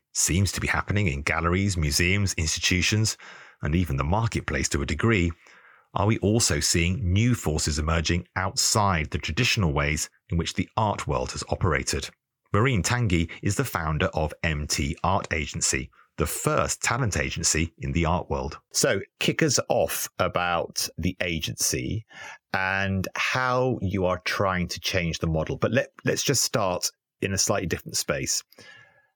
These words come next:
How does the art world work at the moment,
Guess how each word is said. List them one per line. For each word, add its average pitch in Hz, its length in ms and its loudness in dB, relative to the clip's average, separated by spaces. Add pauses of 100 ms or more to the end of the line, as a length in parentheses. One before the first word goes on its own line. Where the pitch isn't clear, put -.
(300)
How 135 640 0
does 101 280 2
the 98 260 0
art 95 320 2 (100)
world 87 520 0 (100)
work 85 560 0 (220)
at 101 100 -6 (120)
the 101 100 -2
moment, 98 800 0